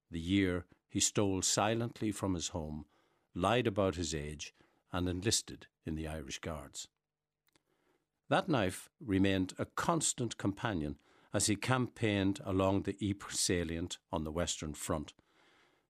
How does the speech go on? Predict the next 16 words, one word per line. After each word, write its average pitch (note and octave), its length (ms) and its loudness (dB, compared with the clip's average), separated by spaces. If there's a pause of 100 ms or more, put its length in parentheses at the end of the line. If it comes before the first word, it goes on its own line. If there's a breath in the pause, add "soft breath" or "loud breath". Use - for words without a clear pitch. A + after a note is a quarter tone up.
through G2 520 4
some A#2 460 2
of F#2+ 160 -2
the F#2 80 0
most G#2 380 2
fearsome B2+ 640 2
battles D#2 480 -2 (240)
the E2+ 80 -2
world E2+ 360 -2
has - 140 -4
ever D#2+ 240 -4
known. D#2+ 360 -6 (1160)
Even F3+ 280 6
in D#3+ 100 6
nineteen C3 460 4
seventeen, F#2 800 2